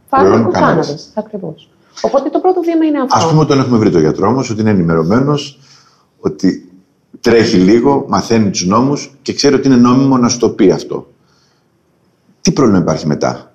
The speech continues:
Speaker 1: Γιατί να καθυστερήσει ο ασθενής να πάρει το φάρμακο αυτό;
Speaker 2: Πρώτα πρέπει να αποδείξει ότι ο ασθενής έχει πάρει ό,τι υπάρχει από φάρμακο.
Speaker 1: Για να φτάσει στην κάναβη.
Speaker 2: Ναι,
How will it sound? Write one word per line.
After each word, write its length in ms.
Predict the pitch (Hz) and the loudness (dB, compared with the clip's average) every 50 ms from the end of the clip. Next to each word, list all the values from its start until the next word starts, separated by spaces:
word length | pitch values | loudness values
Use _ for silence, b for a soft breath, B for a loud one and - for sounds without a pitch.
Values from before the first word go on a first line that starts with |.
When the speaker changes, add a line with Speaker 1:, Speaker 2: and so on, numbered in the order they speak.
| _ _ | _ _
Speaker 1:
Γιατί 200 | - 98 92 147 | -6 -4 0 0
να 80 | 143 123 | 0 0
καθυστερήσει 880 | 113 113 113 - - - 95 92 95 90 - - 87 78 - - - - _ _ | 0 -2 -4 -4 -2 0 2 2 2 2 2 0 -2 -4 -4 -6 -10 -20 _ _
ο 100 | - - | -4 -4
ασθενής 380 | 90 - - 90 80 82 87 76 | -2 -2 0 0 2 2 2 0
να 100 | 80 73 | -2 -2
πάρει 200 | 78 78 71 71 | -2 -2 -4 -4
το 60 | 73 | -4
φάρμακο 400 | - 73 69 64 64 64 - 67 | -6 -6 -6 -4 -6 -8 -8 -10
αυτό; 360 | 65 - - 65 - - - _ _ _ _ | -8 -8 -8 -8 -8 -10 -16 _ _ _ _
Speaker 2:
Πρώτα 420 | - 180 185 190 190 190 220 202 | -2 0 0 0 0 0 -4 -4
πρέπει 320 | 190 - 190 - 190 - 208 | -2 -2 -2 -2 -2 -2 0
να 160 | 202 196 185 | 0 0 0
αποδείξει 800 | 175 190 170 160 160 147 190 220 214 - - - - 247 - - - | 0 -2 -2 -2 0 0 0 0 0 -2 -6 -2 0 0 0 0 0
ότι 840 | 190 175 180 180 180 - - - 180 175 175 175 170 170 165 - - - _ _ _ _ _ _ _ _ - | 0 0 0 0 -2 -4 -6 -2 -2 0 0 0 0 -2 -4 -8 -12 -18 _ _ _ _ _ _ _ _ -2
ο 180 | 180 170 170 165 | 0 2 2 2
ασθενής 840 | 165 160 - - - 165 160 160 165 170 170 175 196 190 - - - - | 0 0 -2 -4 -2 -2 0 0 0 0 0 0 0 -2 -4 -6 -4 -2
έχει 680 | 185 185 202 196 - - - - 226 220 220 220 - - | 0 0 0 0 -4 -8 -10 -8 -6 -4 -4 -6 -8 -8
πάρει 800 | - 185 175 170 170 170 170 175 180 185 202 214 226 233 233 226 - | -6 -4 -2 0 0 0 0 0 0 -2 -2 -2 -4 -4 -6 -8 -6
ό,τι 760 | - 175 170 175 170 170 - - - 214 208 202 202 190 196 - - | -2 -2 -2 -2 -2 -6 -10 -10 -8 -6 -6 -4 -6 -8 -10 -12 -12
υπάρχει 800 | 185 175 - - 190 180 180 180 175 175 - - - 156 156 - | -12 -12 -6 -4 -2 0 0 0 -2 -4 -8 -16 -16 -16 -16 -14
από 240 | - 151 - - 160 - | -16 -14 -12 -12 -12 -12
φάρμακο. 920 | - - 185 175 165 160 156 156 156 156 165 170 - - 240 262 320 - - | -8 -4 -2 -2 0 -2 -2 -4 -6 -10 -12 -12 -8 -4 -4 -4 -4 -4 -6
Speaker 1:
Για 140 | - 95 90 | -4 -2 0
να 100 | 90 - | 0 0
φτάσει 360 | - - - 90 - - 85 | 0 0 0 0 0 0 -2
στην 160 | - - - | -4 -6 -4
κάναβη. 360 | - 78 69 69 - 131 135 165 | -2 -2 -2 -2 -4 -4 -2 -2
Speaker 2:
Ναι, 420 | 165 165 170 165 156 151 147 151 | 0 0 0 0 -2 -4 -6 -8